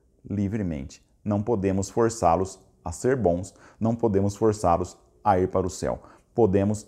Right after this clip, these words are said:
simplesmente reluzir com o nosso exemplo em relação aos nossos filhos e com o nosso exemplo principalmente de alegria, de estar alegres em casa, de estarmos radiantes, de tal sorte que eles possam olhar para a mãe ou olhar para o pai e falar, "Puxa,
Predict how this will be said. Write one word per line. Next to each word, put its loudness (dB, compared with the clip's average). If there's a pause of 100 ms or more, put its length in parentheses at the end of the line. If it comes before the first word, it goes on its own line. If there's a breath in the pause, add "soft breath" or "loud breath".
simplesmente -2
reluzir 2
com 6
o 4
nosso 6
exemplo 2 (400 soft breath)
em -4
relação -2
aos -2
nossos -8
filhos -8 (300 soft breath)
e 0
com 2
o 6
nosso 2
exemplo 0
principalmente -2
de -4
alegria, 2
de -2
estar -2
alegres 6
em -2
casa, 0
de -4
estarmos -2
radiantes, 0 (240 soft breath)
de -6
tal 4
sorte 2
que -2
eles -4
possam 2
olhar 4
para 2
a 0
mãe 2
ou 2
olhar 2
para 2
o 2
pai 0
e -6
falar, -4
"Puxa, -10